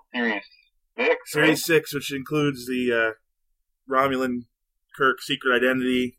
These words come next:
Speaker 2: A I, and some other,
Speaker 1: Okay.
Speaker 2: I'm sure, I don't know exactly when this podcast is going up, but, uh, there'll be a couple more spoiled between now and then, so I think that they're, uh, I think the cards are excellent this time. They're,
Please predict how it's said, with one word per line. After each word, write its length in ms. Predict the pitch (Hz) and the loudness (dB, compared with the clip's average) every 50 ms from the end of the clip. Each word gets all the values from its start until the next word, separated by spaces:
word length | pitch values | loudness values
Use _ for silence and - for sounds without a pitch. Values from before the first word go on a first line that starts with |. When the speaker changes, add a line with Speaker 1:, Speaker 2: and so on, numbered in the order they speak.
| _ - | _ 0
Speaker 2:
A 140 | 120 127 127 | 2 4 6
I, 280 | 123 120 123 123 123 | 8 8 8 8 8
and 320 | 123 117 107 101 101 101 - _ _ _ _ _ - - - - - - - - - - _ _ _ _ _ _ _ _ _ _ | 6 4 2 0 -4 -8 -10 _ _ _ _ _ -20 -20 -20 -20 -20 -20 -20 -20 -20 -20 _ _ _ _ _ _ _ _ _ _
some 160 | - - 185 | 4 10 12
other, 300 | 202 196 180 165 156 147 | 12 12 12 12 12 10
Speaker 1:
Okay. 100 | 143 - - - _ - | 8 4 -2 -16 _ -6
Speaker 2:
I'm 100 | 143 160 | -6 -2
sure, 220 | 151 - 180 165 - 143 127 | 2 4 4 4 4 4 4
I 60 | 147 | 4
don't 120 | 156 151 | 4 4
know 220 | 147 143 143 139 143 | 4 4 4 4 2
exactly 400 | 135 123 135 139 131 - 139 135 | 0 2 2 2 2 2 0 0
when 160 | 131 135 127 | 2 0 0
this 440 | 131 127 120 - - - - - _ _ _ - | -2 -4 -6 -8 -12 -14 -16 -20 _ _ _ -2
podcast 340 | 135 131 127 131 - 131 123 | 0 0 0 2 2 0 0
is 140 | 113 - - | 0 -2 -4
going 300 | - 131 120 117 117 123 | -2 0 0 0 0 0
up, 180 | 123 113 107 - - | -2 -2 -4 -6 -8
but, 280 | 110 104 101 _ - 110 | -10 -10 -10 _ -8 -6
uh, 180 | 107 104 101 101 - _ _ - | -6 -6 -8 -10 -12 _ _ -8
there'll 140 | 127 127 | -6 -4
be 120 | 127 139 131 | -2 0 -2
a 60 | 117 | 0
couple 260 | - 127 117 - 113 | -2 -4 -6 -6 -4
more 200 | 110 110 110 110 | -2 0 0 0
spoiled 400 | 107 - - 117 110 107 104 101 | -2 -6 -6 -4 -4 -4 -4 -8
between 340 | 101 - - 117 107 104 104 | -12 -14 -12 -12 -10 -10 -10
now 120 | 104 101 | -10 -10
and 120 | 98 98 101 | -10 -10 -10
then, 160 | 98 98 98 | -10 -12 -12
so 220 | 98 - 101 98 92 | -14 -14 -12 -12 -10
I 140 | 101 110 110 - | -8 -10 -8 -8
think 160 | 127 127 123 _ - | -10 -10 -10 _ -10
that 120 | 127 117 - | -10 -8 -6
they're, 240 | 117 113 113 113 110 | -4 -2 -2 0 -2
uh, 160 | 107 107 104 - _ _ _ _ _ _ _ _ _ _ _ _ _ _ _ _ _ _ _ _ _ _ _ _ _ _ _ _ - | -2 -4 -8 -10 _ _ _ _ _ _ _ _ _ _ _ _ _ _ _ _ _ _ _ _ _ _ _ _ _ _ _ _ 0
I 60 | 131 | 2
think 140 | 143 156 151 | 4 4 2
the 80 | 147 | 2
cards 260 | - 147 139 139 131 127 | 0 2 2 2 2 0
are 80 | 127 - | -2 -2
excellent 420 | 127 127 - - 120 110 110 98 | -2 -4 -4 -6 -10 -10 -12 -12
this 140 | 107 104 - | -14 -14 -12
time. 320 | - 110 107 104 104 104 104 | -10 -10 -8 -8 -8 -10 -10
They're, 220 | 104 104 101 | -10 -12 -12